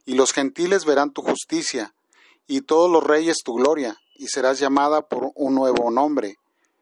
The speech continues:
el cual la boca del Señor nombrará". Eso nos sucederá a nosotros cuando seamos resucitados. Les sucederá a ellos cuando puedan entrar al reino espiritual y sean cambiados.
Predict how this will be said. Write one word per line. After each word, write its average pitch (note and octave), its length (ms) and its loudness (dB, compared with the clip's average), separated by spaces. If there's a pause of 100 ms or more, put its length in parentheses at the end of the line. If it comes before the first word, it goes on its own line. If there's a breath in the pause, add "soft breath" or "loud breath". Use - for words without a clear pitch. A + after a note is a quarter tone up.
(120)
el A#2+ 180 0
cual D3 320 2
la C#3+ 80 2
boca C3 280 -2
del B2 240 0
Señor A#2 380 -2
nombrará". A#2 580 -2 (2500)
Eso D3+ 300 6
nos D#3 160 4
sucederá A#2+ 580 2
a C#3 40 -2
nosotros C#3 520 -2
cuando A2+ 280 -2
seamos A#2+ 380 -2
resucitados. A#2+ 920 -6 (420 soft breath)
Les B2 200 0
sucederá B2 880 0
a B2 180 0
ellos C3+ 280 2
cuando A#2 300 -2
puedan B2+ 300 0
entrar A#2+ 280 2
al A#2+ 120 0
reino A#2+ 280 0
espiritual A#2+ 540 -4
y B2 40 -4
sean A2 240 -6
cambiados. G#2+ 640 -4